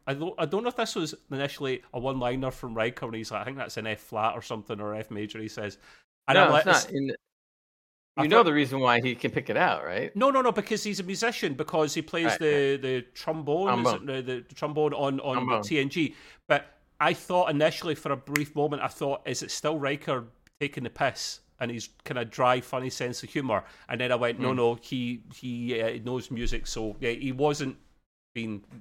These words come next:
Speaker 1: a s-, a pa-, uh, he wasn't being a smart arse, he was actually saying it was." Uh, F flat
Speaker 2: See,
Speaker 1: or F
Speaker 2: that,
Speaker 1: major.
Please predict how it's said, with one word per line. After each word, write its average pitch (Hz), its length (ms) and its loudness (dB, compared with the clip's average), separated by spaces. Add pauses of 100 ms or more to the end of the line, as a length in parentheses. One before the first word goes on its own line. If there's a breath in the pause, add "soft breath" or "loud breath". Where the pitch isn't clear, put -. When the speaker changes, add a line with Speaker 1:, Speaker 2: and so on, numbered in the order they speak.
(500)
Speaker 1:
a - 40 -18
s-, - 200 -12
a 127 60 -6
pa-, - 260 -10 (100)
uh, 107 40 -2
he 110 100 -6
wasn't 113 240 -10
being 104 120 -6
a - 20 -8
smart 101 260 -4
arse, 98 240 -6
he 104 80 -12
was 98 240 -12
actually - 300 -18
saying 101 220 -14
it 101 80 -12
was." 101 220 -12 (240 soft breath)
Uh, 120 80 -6
F 156 320 -4
flat 120 280 2
Speaker 2:
See, 175 80 6
Speaker 1:
or 160 80 6
F 151 160 6
Speaker 2:
that, 113 60 -4
Speaker 1:
major. 101 260 -6